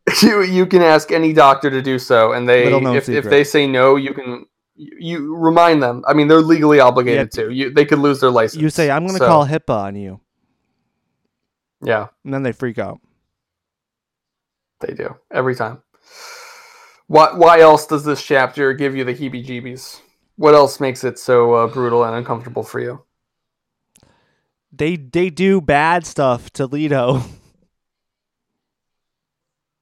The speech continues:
Speaker 2: They do the bad thing. They do
Speaker 1: Well,
Speaker 2: the bad thing.
Speaker 1: well said. Well said. Um,
Speaker 2: The thing that, that couldn't happen, that he did not want to happen, they made it happen.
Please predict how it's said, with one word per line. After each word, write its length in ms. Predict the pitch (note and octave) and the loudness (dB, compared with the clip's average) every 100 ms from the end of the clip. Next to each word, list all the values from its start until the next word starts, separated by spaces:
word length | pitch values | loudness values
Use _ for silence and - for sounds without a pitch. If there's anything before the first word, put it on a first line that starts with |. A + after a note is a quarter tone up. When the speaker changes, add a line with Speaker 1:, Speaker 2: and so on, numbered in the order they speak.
| _ _ _ | _ _ _
Speaker 2:
They 140 | C3 C3+ | -10 -4
do 240 | D#3 E3 D3 | -2 -2 -4
the 120 | E3 | -4
bad 360 | C3+ D3+ F#3 - | -2 -2 -2 -6
thing. 260 | G#2+ G2 | -10 -8
They 120 | B2 | -10
do 140 | B2+ E3+ | -2 2
Speaker 1:
Well, 120 | C#3+ | 2
Speaker 2:
the 40 | |
bad 260 | D#3 D#3 D3+ | 0 -6 -8
thing. 280 | D#3+ A#2+ - _ _ _ _ - - _ _ _ _ _ _ _ | -10 -12 -16 _ _ _ _ -20 -20 _ _ _ _ _ _ _
Speaker 1:
well 340 | D#3 D3 D3+ E3+ | -2 4 6 4
said. 400 | - F3+ G3+ F3+ _ - | 2 2 0 -6 _ 0
Well 200 | D3+ E3 | 2 2
said. 360 | G3+ E3 C#3 - _ - - _ _ - | 2 0 0 -8 _ -20 -20 _ _ 2
Um, 540 | C#3 C#3+ C#3+ C#3+ C#3+ | 6 6 6 4 0
Speaker 2:
The 60 | D3+ | -4
thing 300 | F#3+ G3 F#3+ | -2 -2 0
that, 280 | F#3+ D#3+ | -4 -4
that 220 | E3+ E3 - | -6 -4 -4
couldn't 260 | F3 F3 | -6 -6
happen, 420 | D#3 D#3+ D#3+ B2 | -8 -8 -8 -8
that 120 | A#2 A#2 | -8 -8
he 100 | B2+ | -8
did 140 | C#3 | -6
not 220 | C#3+ C3 | -6 -6
want 240 | C3+ C3 C3 | -6 -8 -8
to 80 | C3+ | -8
happen, 500 | B2+ B2+ G#2 G2+ _ | -8 -8 -12 -14 _
they 140 | - A#2+ | -12 -10
made 220 | B2+ C#3 | -6 -6
it 100 | C3+ | -8
happen. 520 | C3 C3+ B2+ G2+ G#2 | -8 -10 -10 -14 -16